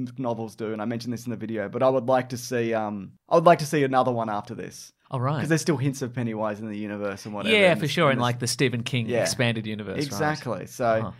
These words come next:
Speaker 1: anyway, but that's not for me to say or you to find out, is it?
Speaker 2: No, it is for me to find out eventually.
Speaker 1: Oh, you excited to find out?
Speaker 2: Yes, I'll watch the
Speaker 1: Yeah.
Speaker 2: movie It Chapter Two.
Speaker 1: Yeah, you will.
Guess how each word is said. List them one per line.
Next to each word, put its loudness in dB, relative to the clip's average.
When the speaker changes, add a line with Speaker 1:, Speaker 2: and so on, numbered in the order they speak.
Speaker 1:
anyway, -2
but -6
that's 0
not 2
for -2
me 2
to -6
say 2
or 0
you -2
to -6
find -4
out, -2
is -10
it? -10
Speaker 2:
No, 2
it 4
is 0
for -4
me 2
to -2
find -4
out -2
eventually. -8
Speaker 1:
Oh, 0
you 2
excited 2
to -6
find 0
out? 6
Speaker 2:
Yes, 2
I'll 6
watch 4
the 2
Speaker 1:
Yeah. 4
Speaker 2:
movie 6
It 0
Chapter 2
Two. 0
Speaker 1:
Yeah, 2
you 4
will. 2